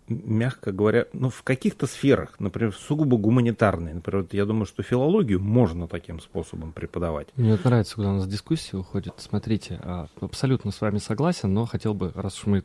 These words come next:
Speaker 2: так глубоко полезли, а, разделить некоторые понятия. Вот если говорить о функции университета, а, вы сейчас разделяете две. Вы говорите о подготовке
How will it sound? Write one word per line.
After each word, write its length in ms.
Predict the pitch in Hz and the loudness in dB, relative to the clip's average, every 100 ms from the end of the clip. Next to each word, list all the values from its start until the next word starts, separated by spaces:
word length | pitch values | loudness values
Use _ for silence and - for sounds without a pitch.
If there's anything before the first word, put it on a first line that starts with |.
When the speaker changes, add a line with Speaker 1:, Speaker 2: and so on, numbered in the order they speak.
| _ | _
Speaker 2:
так 200 | - 92 | 0 2
глубоко 340 | 98 92 92 98 | 2 0 -2 -6
полезли, 540 | 98 113 147 104 90 | -4 -4 -4 -4 -6
а, 460 | - 92 90 87 85 | -6 -6 -6 -6 -8
разделить 640 | - 101 98 113 107 - - | -8 -8 -2 0 -2 -4 -8
некоторые 420 | 98 - - 90 | -8 -6 -8 -8
понятия. 460 | 92 104 165 - 98 | -4 -2 -2 -2 -8
Вот 160 | 98 | -2
если 400 | 107 - - 98 95 | -2 0 -2 -2 -2
говорить 380 | 101 107 101 | 0 0 -2
о 40 | 104 | -4
функции 400 | - 110 - 98 | -2 -4 -4 -4
университета, 720 | 98 101 101 - 185 190 113 - - - - - - | 0 0 -2 -4 -4 -4 -6 -10 -20 -20 -20 -20 -14
а, 220 | - 107 101 | -6 -2 0
вы 100 | 110 | 0
сейчас 300 | - 107 - | -2 -4 -2
разделяете 580 | 101 90 98 101 - 98 | -2 0 2 0 0 -2
две. 220 | 95 85 | -2 -2
Вы 100 | 85 | -4
говорите 340 | 92 98 - | -2 -2 -2
о 60 | 87 | -4
подготовке 720 | - 98 101 - 175 - 90 | -4 -2 -4 -4 -6 -6 -10